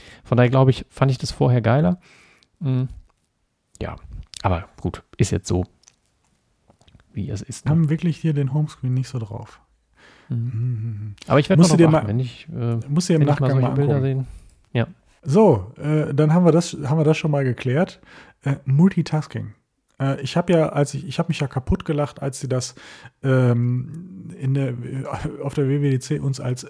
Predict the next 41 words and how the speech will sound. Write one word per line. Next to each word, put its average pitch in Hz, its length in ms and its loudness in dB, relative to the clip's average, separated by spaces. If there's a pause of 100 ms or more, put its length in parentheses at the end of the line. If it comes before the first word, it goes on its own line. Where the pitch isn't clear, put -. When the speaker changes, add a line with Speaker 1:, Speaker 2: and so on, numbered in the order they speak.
(160)
Speaker 2:
erweitertes - 720 -16
Multitasking 120 580 -10
verkauft - 460 -14
haben. 120 220 -14 (440)
Ne, 123 200 2
wir 131 180 4
Speaker 1:
Ja. 127 100 0
Speaker 2:
immer 127 180 0
so, 123 120 -2
„Ach 131 260 -2
Mensch, 131 380 -2
ich - 160 -12
hab, - 220 -10
äh, - 40 -12 (220)
ne, 135 240 -2
du 135 240 -4
in 139 60 -4
deinem 131 200 -2
Fall, 135 260 -6
ich - 120 -10
hab 127 100 -10
zwölf 135 280 -6
Komma 131 180 -2
neun 127 200 0
Zoll, 139 280 -2
gib 131 180 -4
mir 135 100 0
doch 127 140 -2
noch 131 140 0
irgendwie 131 220 -4
eine 131 120 -2
dritte 143 280 -2
App 131 180 -4
irgendwie 135 280 -4
oben 135 260 -2
rechts 135 220 -4
in 135 100 -4
der 135 120 -6
Ecke“ 147 200 -8
oder 135 220 -4
sowas. 135 340 -4